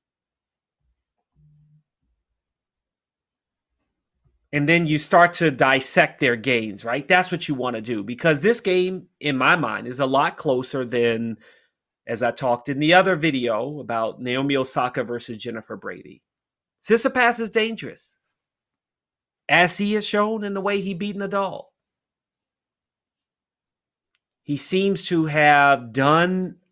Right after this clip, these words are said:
a few things differently this tournament with his backhand. A few more slices, which can slow down the pace of the game.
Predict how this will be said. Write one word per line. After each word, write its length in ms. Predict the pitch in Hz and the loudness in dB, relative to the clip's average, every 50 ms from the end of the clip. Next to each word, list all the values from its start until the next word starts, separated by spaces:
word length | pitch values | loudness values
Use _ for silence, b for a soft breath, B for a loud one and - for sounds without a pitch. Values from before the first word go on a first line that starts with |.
| _ - | _ -4
a 100 | 139 139 | -4 -4
few 300 | - - - 185 185 175 | -4 -6 -6 -6 -6 -6
things 420 | 180 - 185 180 175 175 160 139 | -2 -2 0 0 0 0 -4 -4
differently 600 | 123 123 156 156 156 - 185 160 135 165 175 170 165 | 0 0 0 0 0 -2 -4 -4 -4 -4 -6 -4 -4
this 200 | 165 175 170 170 | -4 -4 -6 -6
tournament 540 | - - 175 170 180 180 185 185 107 - - _ _ | -6 -6 -6 -4 -4 -6 -10 -12 -14 -16 -18 _ _
with 160 | - - - | -16 -14 -10
his 220 | - 151 147 135 - | -8 -8 -8 -8 -4
backhand. 800 | _ - 139 143 160 165 - 160 156 151 156 160 170 175 185 - _ _ _ _ _ _ _ _ _ _ _ _ _ _ _ _ _ _ _ _ _ _ _ _ _ _ _ _ _ _ _ _ _ _ _ _ _ _ _ _ _ _ _ _ _ _ _ _ _ _ _ _ _ _ _ _ _ | _ 2 4 4 2 0 -2 -2 -2 0 0 -2 -2 -6 -10 -16 _ _ _ _ _ _ _ _ _ _ _ _ _ _ _ _ _ _ _ _ _ _ _ _ _ _ _ _ _ _ _ _ _ _ _ _ _ _ _ _ _ _ _ _ _ _ _ _ _ _ _ _ _ _ _ _ _
A 40 | - | -18
few 260 | - - 180 185 196 | -8 -2 0 2 2
more 200 | 185 180 180 180 | 4 6 6 6
slices, 720 | 170 170 - - 175 156 151 170 175 170 - 190 190 196 165 | 6 4 0 0 2 4 4 4 2 0 -2 -2 -4 -4 -2
which 220 | 139 147 135 - - | -2 -4 -4 -2 -4
can 180 | - 147 131 | -4 -4 -2
slow 400 | 131 - - - 160 151 160 170 | -4 -4 -4 0 2 2 2 4
down 320 | 165 170 160 160 160 170 165 | 4 4 4 6 4 4 2
the 80 | 160 | -2
pace 440 | 151 - - 151 151 151 147 - - | -4 -2 -2 0 0 0 0 -2 -4
of 80 | 175 151 | -4 -2
the 100 | 175 160 | -2 0
game. 600 | 151 165 170 170 175 180 185 196 202 214 208 | 2 2 4 4 2 0 -2 -6 -8 -12 -16